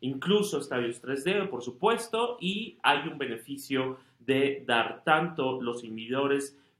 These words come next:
B raf mec en pacientes obviamente B raf positivos,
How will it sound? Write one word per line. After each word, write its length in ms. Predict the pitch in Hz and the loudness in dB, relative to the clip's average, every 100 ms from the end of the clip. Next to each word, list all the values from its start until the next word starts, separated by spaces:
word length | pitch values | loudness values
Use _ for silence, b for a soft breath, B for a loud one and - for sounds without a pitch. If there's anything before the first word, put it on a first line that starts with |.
| _ | _
B 160 | 156 170 160 | 2 2 4
raf 340 | 147 143 - | 2 2 -2
mec 460 | 127 131 143 139 - | -2 2 2 0 -8
en 120 | 95 | -10
pacientes 480 | 104 113 117 113 113 | -10 -8 -6 -6 -6
obviamente 380 | 110 110 110 107 | -6 -6 -8 -10
B 180 | 104 110 | -10 -6
raf 140 | 113 117 | -6 -6
positivos, 640 | 113 117 151 165 175 180 | -10 -14 -8 0 0 0